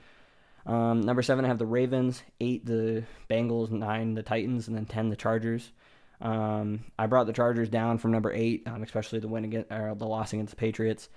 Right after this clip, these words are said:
Um, yeah, it really hurt them pretty bad. <laughs> Um, number eleven, I have the Raiders. Twelve, the Patriots. Thirteen, the Saints.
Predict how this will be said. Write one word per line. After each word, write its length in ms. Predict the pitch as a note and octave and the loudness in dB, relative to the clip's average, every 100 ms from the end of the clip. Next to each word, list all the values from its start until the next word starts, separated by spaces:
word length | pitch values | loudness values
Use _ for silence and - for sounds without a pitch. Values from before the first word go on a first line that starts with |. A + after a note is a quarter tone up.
| - - - | -20 -20 -4
Um, 460 | G#2+ G#2 G#2 G#2 A2 | 0 2 2 0 0
yeah, 160 | G#2+ | -2
it 60 | G#2 | 0
really 220 | A2+ A2+ | 2 2
hurt 220 | G#2+ A2 | 0 -2
them 200 | A2 G#2+ | 0 -2
pretty 220 | G#2+ A2 G#2+ | 0 -2 -2
bad. 340 | A2+ G#2+ A2+ - | -2 0 0 2
<laughs> 120 | C#3 C3+ - - - - - - | 0 0 -10 -20 -20 -20 -20 -2
Um, 600 | A#2+ A#2+ A#2+ A#2 A#2 A2+ - | 0 2 2 2 2 0 -2
number 200 | C3 B2+ | 2 4
eleven, 300 | A#2+ B2+ C3 | 4 4 2
I 40 | |
have 80 | A#2+ | 0
the 60 | A2+ | -2
Raiders. 520 | A#2 C#3 C#3+ C#3+ C#3 | 2 4 4 2 0
Twelve, 260 | - B2+ A2 | 0 0 0
the 80 | |
Patriots. 640 | A2 B2+ B2 B2 A#2 A2 - | 0 0 0 0 -2 -2 -8
Thirteen, 400 | - A#2+ - A2+ | -6 -4 0 -2
the 60 | |
Saints. 500 | A2 - A2+ A2+ - | -2 -2 0 0 -4